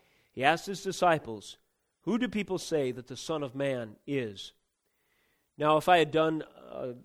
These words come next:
little bit more preparation, I could have had a map and shown you Palestine at the time when this was written, and we could have kind of, kind of connected the dots to see the pathway that Jesus was taking over the course of these three chapters where it records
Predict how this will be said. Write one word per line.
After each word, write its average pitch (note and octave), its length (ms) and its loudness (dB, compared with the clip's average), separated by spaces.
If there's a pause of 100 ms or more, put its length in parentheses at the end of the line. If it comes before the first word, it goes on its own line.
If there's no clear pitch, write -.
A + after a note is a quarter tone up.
little E3+ 240 2
bit E3 100 2
more D3+ 140 2
preparation, D#3+ 560 0
I C#3+ 40 -2
could D#3 140 -4
have D3 80 -6
had D#3+ 180 4
a D3 60 4
map D3 600 2 (500)
and D3 160 -4
shown G#3+ 420 4
you D#3+ 180 2
Palestine F3+ 680 4
at E3+ 80 -4
the E3 80 -8
time F3 320 2
when E3+ 80 0
this F3 180 -2
was C#3 140 -8
written, F#3 480 0 (400)
and D3 180 -4
we D#3 120 0
could F3+ 180 0
have F3+ 140 0
kind G3 360 2
of, - 60 -20
kind G3 220 4
of D#3+ 100 0
connected F3 640 2
the D#3 80 0
dots E3 580 4 (380)
to D3+ 100 -6
see A#3 300 0
the F#3+ 80 6
pathway G3+ 580 2
that D3 160 -2
Jesus G3+ 400 -4
was F3 140 -8
taking D3+ 600 -2 (300)
over F3+ 160 0
the F#3 80 4
course G#3+ 380 4
of D#3 100 -8
these A3 300 -2
three G#3+ 240 -4
chapters G#3+ 600 -2
where D#3 140 -4
it - 80 -8
records E3 600 2